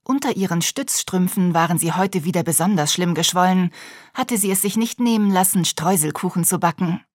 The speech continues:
Annas Lieblingskuchen. „Entschuldigen Sie, dass es heute etwas länger gedauert hat. Unser Prof hat vor den Winterferien überzogen, was das Zeug hält.“ „Nicht so schlimm.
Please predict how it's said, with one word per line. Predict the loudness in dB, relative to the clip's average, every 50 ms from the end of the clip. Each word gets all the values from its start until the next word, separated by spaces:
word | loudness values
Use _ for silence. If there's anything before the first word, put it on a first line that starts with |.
| _ _ _ _ _ -2
Annas | 0 2 2 4 2 2 2
Lieblingskuchen. | 0 -2 -4 -4 -4 -4 -4 -4 -4 -6 -8 -8 -6 -4 -4 -4 -4 -6 _ _ _ _ _ _ _ _ _ _ _ _ _ _ _ _ _ -18 -16 -14 -14 -14 -14 -16 -18 -14 -6
„Entschuldigen | -2 0 0 2 2 2 0 2 2 2 2
Sie, | 0 0 0
dass | 0 0 0
es | 0 0 0
heute | 0 -2 -2
etwas | -2 -2 0 0
länger | 2 2 2 2 2
gedauert | 2 0 2 2 4 4 2 2 0
hat. | 0 -2 -2 -6 -12 -14 -18 -18 -18 -16 -8
Unser | -4 -2 0 0 0 -2
Prof | -2 0 2 2 2 2 -2
hat | -4 -4 -4
vor | -2 -2 0
den | 2 2 2 2
Winterferien | 2 0 0 0 0 0 0 0 0 2 2 0 0 0
überzogen, | 0 0 0 0 0 0 0 0 0 0 0
was | 0 -2
das | -2 -2 -4 -2
Zeug | 0 0 0 0 0 -2
hält.“ | -4 -4 -4 -4 -8 -10 -16 _ _ _ _ _ _ _ _ _ _ _ _ _ _ _ _ _ -2
„Nicht | 0 0 0 0 -2
so | -2 -4 -2
schlimm. | -2 -4 -4 -2 -2 0 0 -2 -4